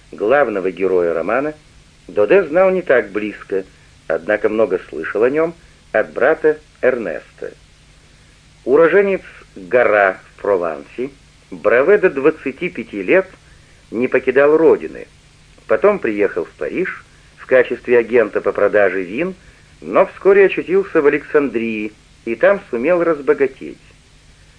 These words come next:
В это время Англия всячески стремилась вытеснить французов из Египта. Это соперничество привело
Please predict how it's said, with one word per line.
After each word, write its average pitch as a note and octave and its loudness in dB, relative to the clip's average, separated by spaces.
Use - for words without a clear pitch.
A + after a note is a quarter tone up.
В G2+ -4
это B2+ 4
время C3 2
Англия B2 0
всячески A#2+ -2
стремилась A2 -4
вытеснить G2 -6
французов F#2 -6
из F#2 -8
Египта. B2+ -10
Это G#2+ 2
соперничество E3+ -2
привело C3 0